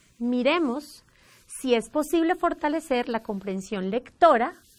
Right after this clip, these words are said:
a partir de la información implícita o explícita de un texto a través del mismo juego.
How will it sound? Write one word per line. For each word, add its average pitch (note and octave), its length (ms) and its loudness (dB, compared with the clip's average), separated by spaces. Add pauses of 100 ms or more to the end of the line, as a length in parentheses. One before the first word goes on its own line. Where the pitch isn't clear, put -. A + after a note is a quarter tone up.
a A3+ 160 -4
partir G3 360 -4
de G3 80 -6
la A#3 80 -6
información A3 600 -6
implícita D4+ 800 0 (340)
o C#4 120 4
explícita D4 840 -2
de G#3 120 -4
un G#3 180 -6
texto A#3 500 -6
a A#3+ 140 0
través F3+ 280 -4
del F3+ 140 -4
mismo F3 280 -8
juego. - 280 -18